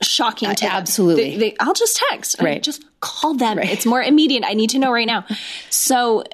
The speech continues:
Speaker 1: but now I see what you're saying, that as they're starting to date, and I'm sure this maybe even happens in high school.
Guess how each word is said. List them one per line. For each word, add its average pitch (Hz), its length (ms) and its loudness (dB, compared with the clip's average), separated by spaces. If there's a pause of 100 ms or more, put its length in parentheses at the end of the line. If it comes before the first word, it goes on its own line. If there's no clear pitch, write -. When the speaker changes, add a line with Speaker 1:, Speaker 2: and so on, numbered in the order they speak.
(240)
Speaker 1:
but 247 180 -2
now 247 240 4
I - 140 0
see 240 200 0
what 214 140 2
you're 196 100 2
saying, 214 420 0
that 185 260 0
as 208 200 -2
they're 208 120 2
starting 196 360 0
to 180 140 -2
date, 185 460 0
and 196 120 -2
I'm 208 60 0
sure 415 180 2
this 339 220 2
maybe 220 280 2
even 180 140 0
happens 170 300 -4
in 160 100 -2
high 208 180 -2
school. - 340 -4